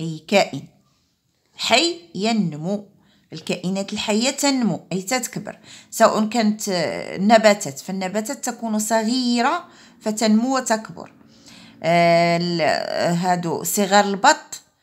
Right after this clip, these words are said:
الحيوانات بصفة عامة، سواء كان صغار البط، صغار القطط، صغار، آه، الكبش، صغار أي حيوان تيكون صغير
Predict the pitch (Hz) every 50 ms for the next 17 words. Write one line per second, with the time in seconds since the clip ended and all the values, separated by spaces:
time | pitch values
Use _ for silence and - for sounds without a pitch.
0 | _ _ _ _ _ - - - - 233 226 233 226 226 226 220 220 214 220 -
1 | 208 - - 214 214 - 214 190 180 170 170 170 170 170 160 156 - - 165 170
2 | - 180 175 - 175 165 170 170 - 165 160 165 160 160 160 160 175 220 262 294
3 | 311 - - - - - - - _ _ - - 185 170 170 165 170 170 - 233
4 | 226 233 - 262 254 262 262 262 - - _ _ _ - - - 180 170 170 170
5 | 170 170 175 175 175 170 170 170 170 170 170 170 165 170 170 - 294 269 240 226
6 | - - - 202 185 180 175 170 170 - - - _ _ _ _ _ - 247 294
7 | 285 247 240 233 220 220 - 208 202 190 180 180 180 208 262 320 339 339 339 -
8 | - - _ _ - 190 170 - 180 180 175 175 - 190 180 233 285 330 330